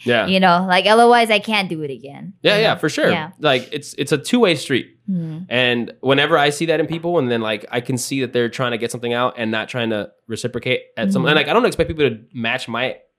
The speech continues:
Speaker 1: output or effort. Um, 'cause I,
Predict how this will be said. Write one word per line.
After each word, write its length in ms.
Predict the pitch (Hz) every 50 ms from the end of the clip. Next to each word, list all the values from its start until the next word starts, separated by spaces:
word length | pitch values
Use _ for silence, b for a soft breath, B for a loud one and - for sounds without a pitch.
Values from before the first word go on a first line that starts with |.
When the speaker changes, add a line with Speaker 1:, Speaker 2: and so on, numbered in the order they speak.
| _ -
Speaker 1:
output 480 | 120 131 135 135 - 147 147 147 147 b b b b b
or 160 | 113 117 -
effort. 480 | - - 131 - - 147 143 143 b b b b b b b
Um, 480 | - 123 120 117 113 110 107 101 101 98
'cause 100 | - -
I, 160 | 110 107 107